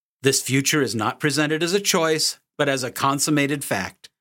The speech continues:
The crisis will quickly impose it upon the nations.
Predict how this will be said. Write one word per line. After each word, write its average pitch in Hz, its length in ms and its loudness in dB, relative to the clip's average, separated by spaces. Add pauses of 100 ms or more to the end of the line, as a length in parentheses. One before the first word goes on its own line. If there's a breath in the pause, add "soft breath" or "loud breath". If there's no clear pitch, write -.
(160)
The 135 80 2
crisis 165 640 0
will 139 140 0
quickly 165 480 0
impose 160 420 0
it 127 100 2
upon 139 360 0
the 143 80 2
nations. 104 720 -2